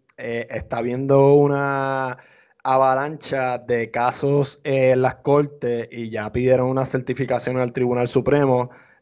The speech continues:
en cuanto a, a, a, a las religiones. Y pues lo que están argumentando muchas comunidades, este, judías, eh, comunidades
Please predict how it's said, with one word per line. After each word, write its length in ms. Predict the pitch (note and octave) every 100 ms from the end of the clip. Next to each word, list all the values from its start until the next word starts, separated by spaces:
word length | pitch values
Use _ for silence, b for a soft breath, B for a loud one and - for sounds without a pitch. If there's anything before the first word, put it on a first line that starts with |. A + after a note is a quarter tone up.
| _
en 180 | B2 A#2
cuanto 540 | A#2+ A2 G#2+ A2+ A2
a, 280 | G#2 G#2+ G#2+
a, 320 | - A2+ G#2
a, 460 | G#2+ A2+ G#2+ G#2 G#2
a 200 | A#2 A2
las 160 | G#2+
religiones. 600 | G#2+ G#2+ G#2 A#2 A#2+ G#2+ - _ _ -
Y 100 | A#2+
pues 160 | A#2
lo 80 | A2+
que 100 | G#2+
están 200 | - A2
argumentando 1000 | A2+ C3+ C3+ C3 C3 C3+ C#3 C3 B2+ B2
muchas 320 | A#2+ A2+ A#2+
comunidades, 920 | - C3 C3 B2+ B2+ C3 B2+ B2+ B2+
este, 680 | B2 A#2+ - B2 A#2+ A#2 A2+
judías, 920 | A2+ A#2 A#2 D3 C#3+ C3 B2+ B2 C3 C3 b b -
eh, 260 | A#2+ A#2
comunidades 1300 | A2+ A2+ A2 A2 G#2+ G#2+ A#2 B2 B2+ B2+ B2 B2 A#2+